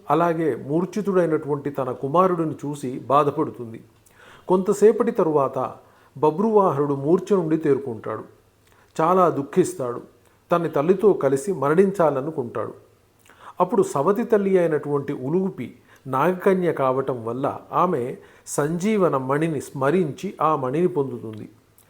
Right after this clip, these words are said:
ఆ తరువాత ఆమె బభ్రువాహనునితో ఇలా అంటుంది, "కుమార, బభ్రువాహన, దుఃఖించకు, లే,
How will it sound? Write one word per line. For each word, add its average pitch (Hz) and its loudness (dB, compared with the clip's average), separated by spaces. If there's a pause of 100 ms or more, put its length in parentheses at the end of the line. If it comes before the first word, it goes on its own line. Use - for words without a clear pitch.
(320)
ఆ 185 6
తరువాత 190 4
ఆమె 151 0
బభ్రువాహనునితో 151 2
ఇలా 143 0
అంటుంది, 123 -6 (140)
"కుమార, 143 0 (440)
బభ్రువాహన, 147 4
దుఃఖించకు, 175 0 (140)
లే, 131 2